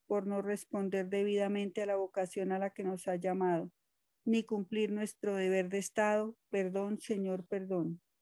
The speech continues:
Por las veces que no hemos asistido a misa en domingo y días de precepto,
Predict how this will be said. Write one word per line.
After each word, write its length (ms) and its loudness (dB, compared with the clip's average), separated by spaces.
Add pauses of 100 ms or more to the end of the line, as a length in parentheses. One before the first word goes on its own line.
(960)
Por 140 6
las 200 4
veces 400 4
que 120 6
no 100 0
hemos 300 -2
asistido 600 0
a 40 0
misa 340 -2
en 120 0
domingo 640 0
y 120 -4
días 340 -2
de 140 -2
precepto, 720 -4